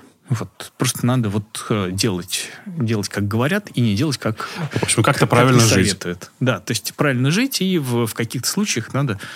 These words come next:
Speaker 1: обратиться за медицинской помощью.
Speaker 2: Скажи, правильно ли я понимаю, что основная вот эта вот проблема и бич именно в всей системе сердечно-сосудистых заболеваний — это поражение атеросклерозом сосудов? То есть вот это вот самое распространенное явление.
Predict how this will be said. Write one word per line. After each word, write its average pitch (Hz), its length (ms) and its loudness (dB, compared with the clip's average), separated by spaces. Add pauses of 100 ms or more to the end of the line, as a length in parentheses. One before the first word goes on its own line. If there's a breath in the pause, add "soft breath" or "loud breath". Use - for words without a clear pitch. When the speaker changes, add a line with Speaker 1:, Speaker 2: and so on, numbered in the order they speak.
(580 loud breath)
Speaker 1:
обратиться 110 680 0
за 113 160 0
медицинской 110 400 -2
помощью. - 380 -6 (220 loud breath)
Speaker 2:
Скажи, 117 280 2
правильно 139 300 2
ли 123 60 4
я 110 60 2
понимаю, 98 480 2
что 95 960 0
основная 110 760 2 (720)
вот - 120 -6
эта 95 120 2
вот 90 160 -4 (180)
проблема 110 560 4
и 92 80 4
бич 104 460 2
именно 98 440 2
в 95 480 0 (240)
всей 104 380 2
системе 101 480 2
сердечно-сосудистых 104 1080 0
заболеваний — 104 600 2
это 101 400 0
поражение 101 720 2
атеросклерозом 98 720 0
сосудов? - 440 -2
То - 120 -2
есть 90 100 -2
вот 92 140 -2
это 120 140 2
вот 92 300 -2
самое 135 520 4
распространенное 104 800 2
явление. 85 520 -4